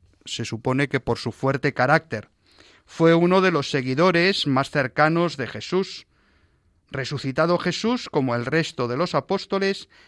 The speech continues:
dedicaría su vida a predicar y extender el Evangelio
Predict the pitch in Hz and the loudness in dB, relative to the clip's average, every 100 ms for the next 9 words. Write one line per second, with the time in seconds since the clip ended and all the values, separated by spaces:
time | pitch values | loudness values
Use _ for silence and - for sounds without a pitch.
0 | _ 147 151 151 160 196 208 - 165 196 | _ 0 0 2 4 6 4 2 0 2
1 | 208 190 151 - 139 131 - 190 208 208 | 4 6 6 4 -2 -4 0 2 2 0
2 | - 143 135 131 - 131 127 151 208 208 | -8 -4 -4 -6 -8 -6 -2 0 0 -2
3 | _ - 127 120 117 110 - 180 180 185 | _ -8 -4 -2 -4 -4 -2 0 2 0